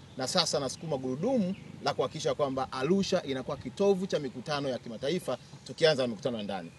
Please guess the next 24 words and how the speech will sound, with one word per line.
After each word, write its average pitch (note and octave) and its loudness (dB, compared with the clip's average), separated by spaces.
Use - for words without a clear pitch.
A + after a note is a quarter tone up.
Niombe E3+ 10
kutumia D#3 4
fursa D3+ 0
hii E3 2
kuwaomba C3+ 6
sana A2 -4
ya C3+ 0
kwamba D#3 6
tushiriki D3 0
kwa F#3+ 6
namna F#3 4
yoyote E3+ 6
ile, C3+ 2
aidha F3+ 10
katika D3+ 0
sehemu E3 4
za D3+ 6
barabara E3+ 8
kumlaki D#3 -2
kiongozi A#2+ -2
wetu, G3 2
na E3 6
pale G#3+ 8
atakapokuwepo F#3+ 10